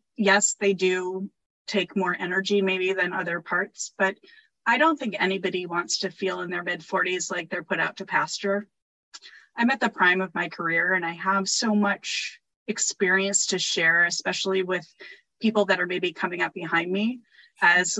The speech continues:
women entrepreneurs, as women in stem, as, uh, leaders who have struggled with balancing family life and work life. And, and that's what I'm so excited about in terms of podcasting and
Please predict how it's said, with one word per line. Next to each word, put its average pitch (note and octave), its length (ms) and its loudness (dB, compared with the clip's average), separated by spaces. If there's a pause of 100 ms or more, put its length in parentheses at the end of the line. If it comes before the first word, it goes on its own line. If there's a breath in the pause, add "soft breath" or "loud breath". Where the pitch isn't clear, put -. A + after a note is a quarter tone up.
women F#3+ 260 2
entrepreneurs, E3+ 960 -2
as F#3 220 0
women F3+ 280 -2
in F3 140 -8
stem, D#3+ 800 2
as, E3 520 -2 (360 loud breath)
uh, E3+ 340 2
leaders G#3 600 4
who G3+ 220 4
have F3+ 400 0 (120)
struggled G3 460 2
with F3+ 220 -2
balancing F#3 680 -2 (380)
family F#3 320 2
life F3 320 -2
and F3+ 140 -8
work - 220 -6
life. G#3 360 -6 (100)
And, F3 400 -2 (200)
and G3+ 140 4
that's G3 260 2
what G#3+ 120 4
I'm F#3+ 180 4
so F#3+ 160 0
excited F#3 340 0
about F3 380 0
in F#3+ 80 -4
terms F3 280 -4
of E3+ 160 -4
podcasting E3 920 0
and E3+ 300 -2